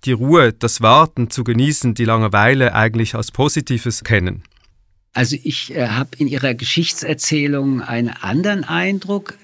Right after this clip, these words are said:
Speaker 2: „Ich habe nichts zu tun“, führt bei mir nicht, wie Sie es beschrieben haben, automatisch zur Langeweile. Denn was heißt, „ich habe nichts zu tun“? Meinen Sie damit Handlungen, Begegnungen, Gespräche?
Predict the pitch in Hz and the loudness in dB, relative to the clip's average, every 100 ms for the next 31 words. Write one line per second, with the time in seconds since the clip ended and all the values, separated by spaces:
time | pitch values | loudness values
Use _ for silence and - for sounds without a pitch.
0 | _ _ 147 - 151 151 143 139 139 - | _ _ -4 0 0 0 0 0 0 -2
1 | - - 123 - 143 147 185 220 247 - | -4 -2 -2 -2 -2 2 4 6 4 0
2 | - - - - 165 170 - 131 127 135 | -16 -16 -8 0 0 0 -4 -2 0 2
3 | 123 123 208 - 147 - 147 170 - 165 | 2 2 0 0 -2 0 0 -2 -2 -2
4 | - 165 165 160 147 143 143 139 120 123 | -2 0 0 0 0 0 -2 -2 -2 -2
5 | 127 123 110 - 104 - 101 120 262 240 | 0 0 0 -4 -6 -4 -2 2 4 2
6 | 85 64 65 82 - - - - - - | 0 -12 -16 -18 -20 -18 -14 -14 -10 -2
7 | 127 127 135 - 131 170 185 - 160 - | 0 2 0 0 0 0 0 -2 -4 -2
8 | 135 131 131 127 123 - - 131 - 190 | -2 -2 0 -2 -2 -4 -4 -4 -2 2
9 | 113 95 110 135 156 139 131 110 101 - | 2 2 2 2 0 -2 -4 -4 -4 -4
10 | 135 160 151 95 87 82 82 82 - 120 | 0 4 4 2 -4 -10 -12 -14 -6 -6
11 | 117 143 165 175 160 - 104 101 98 101 | -2 0 2 2 -2 -4 -6 -6 -8 -10
12 | 98 95 110 - - 104 104 113 127 - | -12 -8 -6 -6 -4 2 4 4 2 0
13 | 180 220 | 0 -2